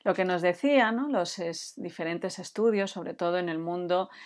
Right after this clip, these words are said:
de la, de la psicología, <clears throat> es que, eh, los beneficios que tiene mindfulness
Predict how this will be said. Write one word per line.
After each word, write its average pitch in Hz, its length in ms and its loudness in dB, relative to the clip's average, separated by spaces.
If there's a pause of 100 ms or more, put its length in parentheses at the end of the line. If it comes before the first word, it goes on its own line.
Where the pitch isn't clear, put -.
(180)
de 170 220 -4
la, 160 440 2
de 165 180 -6
la 156 120 -4
psicología, 165 920 -2 (100)
<clears throat> 294 320 12
es 202 240 -4
que, 247 340 2
eh, 175 220 -2
los 156 240 -2
beneficios 220 580 -2
que 202 140 -6
tiene 185 260 -4
mindfulness 196 840 0